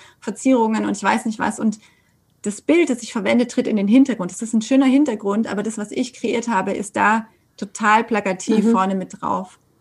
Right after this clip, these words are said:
Speaker 1: Dann würde ich sagen, das ist eine signifikante Veränderung, weil das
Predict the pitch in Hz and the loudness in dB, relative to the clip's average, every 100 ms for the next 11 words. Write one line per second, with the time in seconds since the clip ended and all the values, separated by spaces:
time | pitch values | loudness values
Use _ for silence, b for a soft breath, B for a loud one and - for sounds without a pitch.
0 | _ _ 226 220 220 202 190 190 208 196 | _ _ 4 4 2 0 2 2 2 -4
1 | _ 196 196 - - 190 190 180 196 190 | _ -6 -4 -8 -6 -6 -6 -6 -8 -8
2 | - 196 196 202 185 - 214 247 233 208 | -10 -6 -6 -6 -10 -8 0 2 2 -2
3 | 196 196 196 196 - | -2 -2 -4 -8 -16